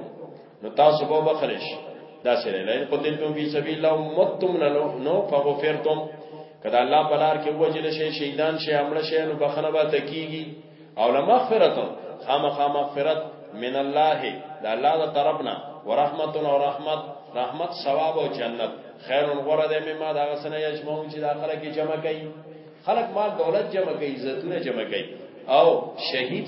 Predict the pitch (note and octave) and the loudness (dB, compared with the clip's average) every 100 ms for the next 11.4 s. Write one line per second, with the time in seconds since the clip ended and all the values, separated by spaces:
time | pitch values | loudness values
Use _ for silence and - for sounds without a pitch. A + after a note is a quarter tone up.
0 | - F#3+ D#3 C#3 A#2 A#2 A2 G#2 F#2 - | -4 -4 -2 -2 -4 -6 -6 -8 -10 -16
1 | - B2 D3 G3+ G3 F3+ E3 C#3 - B2+ | -16 -10 -4 0 2 2 2 0 0 2
2 | B2+ B2+ - A2+ G2+ G2 F2 - - - | 4 2 -2 -8 -10 -10 -12 -16 -20 -14
3 | G#2+ G#2+ A2 A2+ A#2 A2+ A2 F#2+ F#2 F#2 | -6 -2 0 2 0 0 0 -2 -2 -4
4 | F2 D#2 D#2 - - - - G2 A#2+ D#3 | -6 -6 -8 -14 -18 -20 -8 0 2 2
5 | D#3+ D#3 - B2+ - - - - G#2 A2 | 2 0 2 2 0 -2 -10 0 0 0
6 | A#2 B2 A2+ A#2+ A#2+ F3 F#3+ E3 C3 A2 | -2 -2 -2 -2 0 0 2 2 2 0
7 | - - - - G#2+ C#3 - - D#3+ D#3 | 0 -8 -10 -4 6 6 6 2 2 0
8 | D3+ D#3 D3+ D#3 - - C3 C#3+ C3+ C#3 | 0 -2 -2 -8 -10 0 2 2 2 0
9 | C#3 C#3+ C#3 C#3 C#3+ D3+ D3+ D3 D3+ D3+ | 0 0 4 4 4 2 4 4 4 2
10 | C#3 A#2 B2+ D3 D#3 D#3 D3+ D#3 D#3 D#3+ | -2 -2 0 0 0 0 0 0 0 0
11 | D#3 D#3 D#3 | 0 0 -2